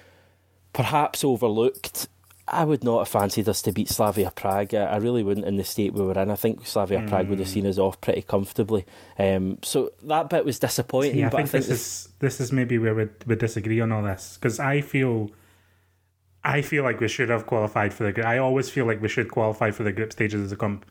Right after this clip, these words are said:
Speaker 2: of the Champions League, because we're by far one of the wealthiest teams in the process. We're
Speaker 1: Mm-hmm.
Speaker 2: always one of the top seeds in the process. Like you've met, like you laid out earlier, Hamish, the teams who have beaten us over the last few years on, in this process,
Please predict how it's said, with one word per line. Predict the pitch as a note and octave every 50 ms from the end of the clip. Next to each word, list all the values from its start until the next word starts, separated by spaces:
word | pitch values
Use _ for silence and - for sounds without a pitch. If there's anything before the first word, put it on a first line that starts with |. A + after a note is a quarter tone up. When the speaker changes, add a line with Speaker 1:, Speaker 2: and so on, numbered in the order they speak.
| _ - - - -
Speaker 2:
of | G#2+ F2+
the | G2+
Champions | - A2+ A2 G#2+ G#2 A2 G#2 G2+
League, | A2 G#2 G2 - -
because | - G2+ - A2+ G#2 F#2+ - - - - - - - - - - - -
we're | - A#2 A2+ G#2+ G#2 G2+ - - - -
by | C3 A#2 - C3 A2+ A2
far | A2 - - C3+ B2+ B2+ B2+ B2
one | A#2+ A#2+ A#2
of | A2+ G#2
the | G#2
wealthiest | G#2 G#2+ G#2+ G#2 - A2+ G#2 - -
teams | - G#2+ G#2 G2+
in | G2+ G2+ G#2
the | G2+
process. | - - A#2 G#2+ G#2+ - - G2 F#2+ F#2+ F#2 - - - -
We're | G#2+ G2+ G2+ F#2+ - -
Speaker 1:
Mm-hmm. | A2+ G#2 G#2 G2+ F#2+ - - - - -
Speaker 2:
always | C#3 B2+ C#3 C#3 B2+ B2+ A#2+ A#2 A2 A2+
one | A#2 A2 A2 A2
of | A2 G#2 G#2
the | G2+
top | - - A#2 G#2+ A2 -
seeds | - A#2+ A2 G#2 - -
in | - A#2 G#2 G#2
the | G#2
process. | - - A#2+ G#2+ G#2+ - - G#2 G2 F#2+ G2 - - - - - - - - _ _ _ _ _ - - - - - -
Like | C3 C#3 D3+ D3 - -
you've | C#3 A#2
met, | C3 C3 B2+ B2+ B2
like | B2+ C#3 D#3 D3+ -
you | C#3+ C3
laid | C3+ B2+ B2
out | A#2 G#2+
earlier, | G#2+ A#2 B2+ C3 B2+ A#2+ A2
Hamish, | A2+ A2 G#2 G2+ F#2+
the | - A2+
teams | - - D3 C#3+ C#3 -
who | C3
have | A2 G2+
beaten | G2+ A2+ - B2+ A#2
us | A2 G2+ - -
over | A2+ G#2
the | G#2
last | G#2 G#2 G2+ - -
few | - A2
years | G#2 G#2 G#2 G2+ G2 F#2+ -
on, | - - A#2+ A#2+ B2 B2+ B2 C3+
in | C3 A#2+ C3 C3
this | C3 C3
process, | - - A#2+ G#2 G2 - - F#2+ F#2 F#2+ - -